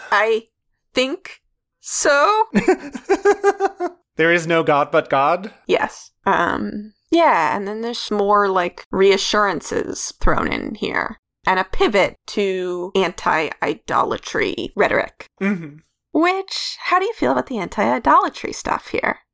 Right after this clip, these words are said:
Speaker 2: <laughs> So, I think it's interesting that we set up this scenario of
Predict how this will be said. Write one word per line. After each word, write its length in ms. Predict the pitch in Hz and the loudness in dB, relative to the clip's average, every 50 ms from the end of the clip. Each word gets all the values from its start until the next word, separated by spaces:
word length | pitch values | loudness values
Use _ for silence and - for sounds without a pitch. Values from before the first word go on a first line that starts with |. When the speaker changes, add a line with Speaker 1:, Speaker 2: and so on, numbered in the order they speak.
| - - - | -20 -18 -12
Speaker 2:
<laughs> 380 | 185 196 196 196 202 269 247 - 269 262 _ _ _ - | -12 -10 -10 -8 -8 -10 -10 -12 -16 -20 _ _ _ -14
So, 640 | - - - - 208 202 202 202 196 196 196 202 208 - - - - - _ _ | -12 -4 0 2 2 4 4 2 2 0 -2 -4 -6 -12 -18 -20 -20 -20 _ _
I 140 | 196 208 214 | 0 0 0
think 440 | 196 - - - 240 247 277 302 - | 0 -4 -6 -4 -4 -4 -4 -4 -6
it's 240 | 269 254 - - - - _ - | -8 -8 -8 -12 -18 -20 _ -8
interesting 1400 | 185 175 170 165 156 147 - - 143 135 131 123 120 120 123 - - - - 139 127 127 127 131 131 135 143 - _ _ _ _ _ - | -6 -4 -4 -4 -6 -8 -8 -8 -6 -6 -6 -6 -8 -8 -12 -16 -18 -14 -12 -10 -10 -10 -12 -14 -18 -20 -20 -20 _ _ _ _ _ -20
that 1000 | 135 127 127 143 156 147 143 143 139 139 135 135 135 - - - - - - - _ _ - | -16 -10 -4 -2 -2 0 0 -2 -2 -4 -4 -6 -6 -10 -14 -18 -20 -20 -20 -20 _ _ -10
we 120 | 170 170 | -8 -8
set 480 | 156 - - - - - - 202 208 233 | -8 -8 -10 -12 -10 -2 0 2 2 2
up 200 | 262 254 254 - | 2 0 0 -2
this 140 | 214 202 - | -2 -2 -2
scenario 1400 | - - - - 190 180 170 160 160 147 147 143 139 139 139 139 139 139 139 139 135 139 139 135 139 139 143 160 | -6 -10 -8 -8 -8 -8 -4 -2 0 0 0 0 0 -2 -4 -4 -6 -4 -4 -4 -4 -6 -6 -8 -10 -10 -4 0
of 720 | 156 151 147 143 143 139 135 139 139 139 139 139 139 - | 2 4 4 4 4 2 0 0 -2 -6 -8 -12 -16 -10